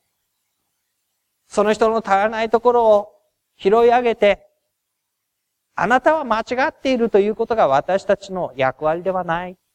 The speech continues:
公平に裁かれる方がいらっしゃる。そのお方が私たちの歩みを司るのだということを知って、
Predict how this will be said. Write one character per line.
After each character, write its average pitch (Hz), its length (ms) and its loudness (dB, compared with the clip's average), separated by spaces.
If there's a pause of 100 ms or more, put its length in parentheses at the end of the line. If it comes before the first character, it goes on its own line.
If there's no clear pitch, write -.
(960)
公 147 320 0
平 185 240 -8
に 196 160 -10
裁 170 180 -6 (140)
か 196 140 -4
れ 196 120 -6
る 196 100 -10
方 190 260 -6
が 190 100 -6
い 190 80 -6
ら 185 100 -2
っ - 20 -20
し - 140 -20
ゃ 185 100 -16
る。 185 80 -20 (1300)
そ - 220 -4
の 131 240 -4
お 127 100 -8
方 127 340 -10
が 175 240 -12 (360)
私 117 340 -6
た 117 120 -6
ち - 140 -12
の 113 240 -20
歩 143 340 -6
み 208 120 -10
を 180 160 -8 (600)
司 127 360 -6
る 175 240 -2
の 180 120 -12
だ 180 140 -2
と 160 120 -8
い 165 100 -4
う 180 80 -4
こ 180 140 -12
と 190 160 -4
を 170 60 -8
知 - 180 -12
っ - 380 -20
て、 302 140 -14